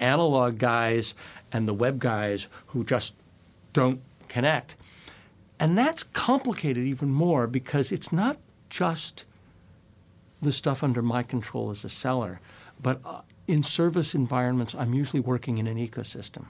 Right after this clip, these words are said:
Right? It's bad enough what the airlines can do to me, but then add T S A, the airports, the traffic,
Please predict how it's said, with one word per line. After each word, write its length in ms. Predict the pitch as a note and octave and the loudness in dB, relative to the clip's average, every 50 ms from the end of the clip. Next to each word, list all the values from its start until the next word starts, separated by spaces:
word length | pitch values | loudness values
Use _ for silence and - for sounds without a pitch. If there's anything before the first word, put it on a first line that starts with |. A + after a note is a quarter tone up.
| - - - | -20 -16 -16
Right? 120 | A2 - - - - - - - - - | -16 -16 -16 -18 -18 -18 -18 -20 -16 0
It's 160 | - F#3 D3+ - | 0 2 2 4
bad 280 | - G3+ A3 B3 A#3+ | 4 6 6 6 6
enough 320 | A3+ A3 A3 E3 - - - | 6 6 6 4 2 2 0
what 140 | D3+ C3 | 0 2
the 120 | - C#3+ C3+ | 2 2 2
airlines 460 | C#3+ C#3+ D#3 C#3+ B2 A2+ A2 G#2 - | 4 4 4 4 2 2 0 -2 0
can 120 | - A#2+ | -2 -2
do 140 | G2+ A2 G#2+ | -2 0 -4
to 80 | G2 F2+ | -4 -6
me, 160 | E2 - - - - - - - | -8 -12 -14 -18 -20 -20 -18 -2
but 160 | C#3+ C#3+ C#3 | 0 0 2
then 220 | D3 E3+ F3 E3+ F3 | 4 4 4 4 4
add 460 | - F3 C#3+ C#3 C3+ B2+ B2 B2 - - - - - - | 4 4 4 6 6 4 4 2 0 -6 -12 -20 -10 -6
T 200 | - - F#3 G#3 | 0 2 4 4
S 220 | G3+ F#3 D#3 - - | 6 4 4 2 2
A, 220 | C3+ A#2+ A2+ A2+ | 2 4 2 2
the 200 | A2 A#2+ C#3 D3+ - | 2 2 0 2 4
airports, 720 | E3 D3+ F3 F#3 - - - D#3 C#3+ C3 A#2+ B2 - - - - - - - - | 4 4 4 4 2 2 2 4 4 4 4 2 0 -2 -4 -4 -10 -14 -12 -2
the 120 | - C3 B2+ - - - - - - - | -2 -2 -2 -2 -8 -2 -2 -2 0 0
traffic, 560 | - - E3+ F3+ F#3+ G3+ G3 G3+ F#3 D3+ | 0 2 4 4 4 4 2 2 0 0